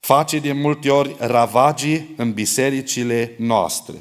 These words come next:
Știu că într-o biserică a fost o descoperire odată, uh, la amvon, se vedea amvonul, a fost o descoperire printr-un frate, se vedea amvonul, pe amvon era o trâmbiță,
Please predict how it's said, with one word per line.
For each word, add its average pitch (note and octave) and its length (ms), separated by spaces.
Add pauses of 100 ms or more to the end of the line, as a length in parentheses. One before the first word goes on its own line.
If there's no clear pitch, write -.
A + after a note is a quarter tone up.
(120)
Știu G3+ 200
că D3+ 80
într-o C3 220
biserică C3+ 440
a C3 40
fost D3+ 280
o A#2+ 60
descoperire A2 680
odată, F#2+ 560 (960)
uh, B2+ 120 (420)
la D3+ 160
amvon, D3+ 680 (280)
se - 180
vedea C#3 300
amvonul, A#2+ 760 (160)
a - 80
fost D3+ 220
o C#3+ 60
descoperire C3+ 560
printr-un B2 380
frate, G2+ 340
se G#3 140
vedea C3 300
amvonul, E3 640 (540)
pe D#3+ 120
amvon D#3 600 (120)
era C#3 220
o C#3+ 100
trâmbiță, G#2+ 800